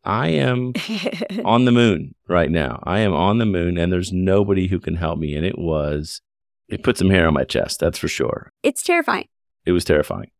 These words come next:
Speaker 2: So I've gotten used to it, but there's times when I've talked to Doctor O'Brien, who's your M F M, and I feel like I have that guy on speed dial. You know, I, I'll say to him, "I'm an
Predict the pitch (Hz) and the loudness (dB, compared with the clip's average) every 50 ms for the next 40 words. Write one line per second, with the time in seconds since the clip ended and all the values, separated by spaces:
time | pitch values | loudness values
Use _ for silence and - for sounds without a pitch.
0 | _ - - - - 330 311 330 339 359 - - - - 262 285 294 277 - - | _ -16 -12 -6 -2 0 2 2 2 2 0 0 0 2 2 0 0 -2 -4 -8
1 | - - 247 240 240 240 240 262 - - 247 254 - - - 269 277 269 - - | -6 -4 -4 -2 -2 -4 -6 -8 -8 -8 -6 -6 -6 -8 -8 -8 -8 -8 -8 -10
2 | - 269 247 240 240 240 - - - 247 240 131 - - 226 - - 233 240 - | -8 -6 -4 -4 -4 -4 -6 -6 -6 -6 -4 -4 -6 -8 -10 -12 -8 -6 -6 -6
3 | - - - - - 220 233 - - _ - - - - - 151 - - - - | -6 -8 -8 -6 -6 -4 -4 -6 -8 _ -8 -8 -8 -6 -4 -4 -4 -4 -2 -2
4 | - - - - - 220 214 196 214 - - - - - 240 233 220 220 233 - | -2 -2 -2 -4 -4 -4 -4 -4 -6 -8 -14 -8 -4 -2 0 0 0 0 -2 -2
5 | - - - 220 226 226 233 226 226 233 - - - 202 - 208 226 - 247 190 | -4 -4 -4 -2 -2 -2 -2 -4 -4 -4 -6 -8 -8 -4 -2 -2 -2 -2 -4 -6
6 | 226 - - - _ - 226 - - 226 208 208 214 226 226 - - - - - | -6 -8 -10 -12 _ -6 -6 -4 -2 -2 0 0 0 0 -2 -4 -4 -6 -6 -6
7 | 208 208 196 196 208 208 208 233 - _ _ _ - - 285 302 - - 101 - | -6 -2 -2 0 0 0 0 -2 -4 _ _ _ -6 -2 -2 -2 -2 -2 -4 -2
8 | 95 254 - - - - 240 240 254 - 247 220 220 - 240 233 233 226 233 269 | -2 -4 -4 -4 -4 -4 -4 -4 -4 -4 -6 -8 -6 -6 -6 -6 -4 -2 0 2
9 | 359 427 440 415 | 2 4 4 2